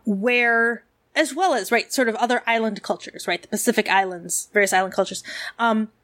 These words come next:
where, first of all, um, we don't necessarily think of their art as being in the same category. Um, even though it frequently has influenced plenty of artists, um, we may not think of it as being appropriate to sort of put Native American art next to Old English art.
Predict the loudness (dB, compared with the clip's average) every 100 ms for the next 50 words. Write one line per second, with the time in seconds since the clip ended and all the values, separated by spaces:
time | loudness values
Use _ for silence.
0 | _ -4 2 4 2 0 0 0 2 2
1 | 4 4 2 0 -8 -2 0 0 -2 -4
2 | -4 -4 0 2 2 -2 -2 0 0 0
3 | -2 0 0 2 2 0 -2 -8 -4 -4
4 | -4 -4 -4 -6 0 2 2 0 -2 -2
5 | _ _ -20 -20 -18 -18 -16 0 2 2
6 | 0 0 0 2 0 0 -2 0 0 2
7 | 0 0 -2 0 2 0 -2 -2 0 4
8 | 4 4 0 -6 -10 -14 -16 0 0 0
9 | -2 0 2 4 2 2 2 2 2 -2
10 | -2 2 2 2 2 -2 0 0 2 0
11 | 0 0 2 0 0 2 4 2 0 0
12 | 0 0 0 2 4 2 2 0 -2 -2
13 | -2 -2 -6 -2 -2 -2 -2 -2 2 0